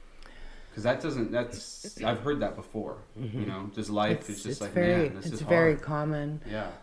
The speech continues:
Speaker 2: um, in early recovery. For me, I had to fall on my face a few times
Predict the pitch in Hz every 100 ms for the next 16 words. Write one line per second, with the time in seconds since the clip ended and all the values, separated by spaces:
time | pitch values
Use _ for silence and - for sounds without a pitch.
0 | - 117 151 139 139 135 143 143 135 139
1 | 143 143 139 139 - - - - 160 156
2 | 156 165 147 143 - - - - - -
3 | - - 151 147 143 143 135 127 143 143
4 | 139 - 117 131 127 107 - - -